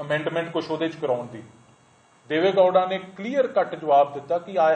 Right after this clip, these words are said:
have been advised not to meddle, not to interfere in the internal affairs of Sikh community।"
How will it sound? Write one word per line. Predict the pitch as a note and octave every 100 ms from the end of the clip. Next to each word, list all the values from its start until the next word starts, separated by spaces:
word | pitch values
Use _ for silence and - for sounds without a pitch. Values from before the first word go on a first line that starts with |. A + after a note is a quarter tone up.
| D#3+
have | E3 E3+
been | E3
advised | D3+ B2 C#3+ G#3+ F#3+ - - _ _ _ _ C#3 C3 C3 E3
not | C4 - -
to | B3+ A#3+ G#3+ - - _ _ C3+
meddle, | E3 G3 A3+ A3+
not | - C#3+ D3+ G3 -
to | G#3 G3+ E3+
interfere | F3 G#3 G3 G3+ G3 - F3
in | D#3+
the | F3 E3+
internal | D3+ E3 F3 G3+ F#3+
affairs | E3 D#3 D#3
of | D#3 D#3
Sikh | - D3 - D3
community।" | C3+ C3+ C#3+ G3+